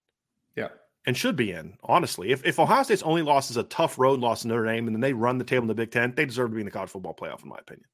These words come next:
Speaker 2: barring there just being a bunch of undefeated teams. But you're not gonna want, they're,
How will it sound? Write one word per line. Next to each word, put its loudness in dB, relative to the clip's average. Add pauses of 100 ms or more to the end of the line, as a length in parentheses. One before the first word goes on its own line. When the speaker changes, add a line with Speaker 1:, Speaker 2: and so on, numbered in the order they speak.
(380)
Speaker 2:
barring 6
there 6
just -2
being 0
a -2
bunch -4
of -8
undefeated -10
teams. -20 (1300)
But 2
you're 6
not 2
gonna 0
want, 0
they're, 2